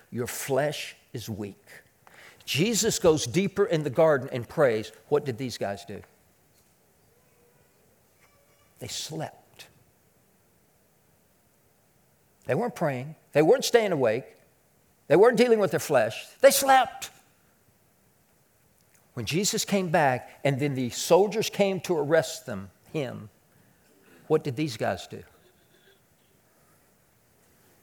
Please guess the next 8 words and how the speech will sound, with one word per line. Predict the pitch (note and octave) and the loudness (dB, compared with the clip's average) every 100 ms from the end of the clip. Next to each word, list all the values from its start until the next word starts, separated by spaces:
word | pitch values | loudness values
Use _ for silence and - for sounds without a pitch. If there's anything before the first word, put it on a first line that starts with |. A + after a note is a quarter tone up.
| _ _ _ _ _ _ _ _ _ _ _ _ _ _ _ | _ _ _ _ _ _ _ _ _ _ _ _ _ _ _
Ran. | A#2+ C3+ G#2+ - _ _ _ _ _ _ _ _ _ _ _ _ _ _ | -6 -6 -8 -18 _ _ _ _ _ _ _ _ _ _ _ _ _ _
That's | - - | -12 -6
what | D#3 | -6
Jesus | - C#3+ A#2+ B2 | -6 -10 -10 -12
is | C3+ | -12
saying | - C3+ B2+ | -10 -10 -10
right | A2 G#2 | -12 -14
here. | F#2+ | -16